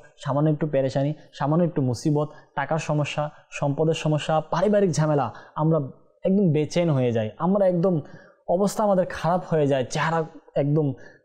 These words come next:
ভার হয়ে যায়, কালো হয়ে যায়, মানে একদম অবস্থা খারাপ হয়ে যায়। এমন কেন হবে? আমার মালিক তো রয়েছেন, আমার রব তাআলা তো রয়েছেন।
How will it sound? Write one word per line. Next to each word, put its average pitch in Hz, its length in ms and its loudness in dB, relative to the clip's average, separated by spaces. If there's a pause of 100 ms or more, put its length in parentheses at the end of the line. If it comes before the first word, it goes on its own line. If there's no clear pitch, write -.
ভার 151 300 0
হয়ে 143 240 2
যায়, 139 180 2 (340)
কালো 170 260 2
হয়ে 160 200 2
যায়, 147 240 2
মানে 175 240 2 (140)
একদম 233 300 2
অবস্থা 208 300 0
খারাপ 147 220 0
হয়ে 113 160 0
যায়। 104 120 -4 (100)
এমন 196 220 -2
কেন 180 200 -2
হবে? 131 300 -2 (300)
আমার 151 180 2
মালিক 120 380 0
তো 170 80 0
রয়েছেন, 110 380 -4 (240)
আমার 190 240 0
রব 185 160 2 (100)
তাআলা 202 320 0
তো 240 120 2
রয়েছেন। 196 420 0